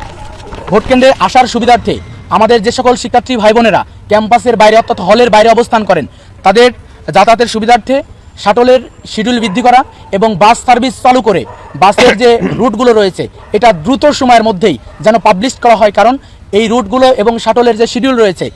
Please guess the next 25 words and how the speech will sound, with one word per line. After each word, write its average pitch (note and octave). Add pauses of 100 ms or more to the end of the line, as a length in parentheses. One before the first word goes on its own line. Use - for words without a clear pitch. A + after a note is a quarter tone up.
(200)
এটা G#3
বৃদ্ধি G#3
করলে A#3 (280)
আমার G#3+
মনে A#3
হয় G#3+
শিক্ষার্থী A3
ভাই G3+
বোনেরা G#3 (360)
ভোট G3+
কেন্দ্রে G#3+
আসার G#3+
ক্ষেত্রে G#3+
আরও G#3
বেশি G#3+
অনুপ্রাণিত A3
হবে A#3 (260)
এবং G#3+ (100)
তাদের A3
যে A#3+
ভোগান্তি B3+
পোহাতে A3
হবে, E3 (240)
সেখান A3
থেকে G#3+